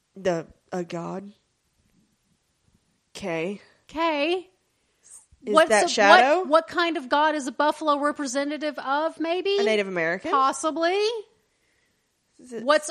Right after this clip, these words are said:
Speaker 2: older than an American god?
Speaker 1: a Native American god?
Speaker 2: Maybe.
Speaker 1: Hashtag they were here first.
Speaker 2: In America.
Speaker 1: Yeah.
Speaker 2: So I'm just,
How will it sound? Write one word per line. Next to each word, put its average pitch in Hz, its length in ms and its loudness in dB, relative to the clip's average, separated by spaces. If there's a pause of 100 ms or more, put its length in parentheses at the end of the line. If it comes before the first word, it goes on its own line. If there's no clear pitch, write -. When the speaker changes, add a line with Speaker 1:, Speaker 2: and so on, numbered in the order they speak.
Speaker 2:
older 294 340 0
than 285 160 -2
an 277 120 -6
American 277 540 -6
god? 285 420 -2 (340)
Speaker 1:
a 185 80 -8
Native 170 340 -6
American 214 500 -6
god? 226 320 0
Speaker 2:
Maybe. 320 480 2 (160)
Speaker 1:
Hashtag 190 420 -4
they 185 100 2
were 190 120 2
here 196 200 0
first. 196 460 -4 (800)
Speaker 2:
In 285 140 0
America. 277 720 0 (240)
Speaker 1:
Yeah. 202 360 -2 (540)
Speaker 2:
So - 240 -6
I'm 254 280 0
just, 262 680 -2